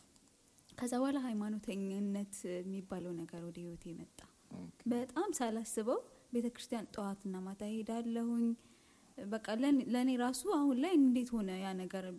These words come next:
Speaker 1: በምለው አይነት ሁኔታ፣ እንደዚህ አይነት ሁኔታ ውስጥ ገባሁ ምናምን። እም፣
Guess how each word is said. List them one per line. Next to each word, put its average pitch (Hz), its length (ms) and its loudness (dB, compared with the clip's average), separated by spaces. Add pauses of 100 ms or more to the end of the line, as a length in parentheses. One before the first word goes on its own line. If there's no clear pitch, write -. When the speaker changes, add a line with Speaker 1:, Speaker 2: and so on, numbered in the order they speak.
(140)
Speaker 1:
በምለው 196 380 -2
አይነት 185 260 -4
ሁኔታ፣ 196 280 -4 (220)
እንደዚህ 190 280 -2
አይነት 185 220 -4
ሁኔታ 196 280 -2
ውስጥ 226 220 -6
ገባሁ 196 460 -4
ምናምን። 202 380 0 (580)
እም፣ 196 260 -4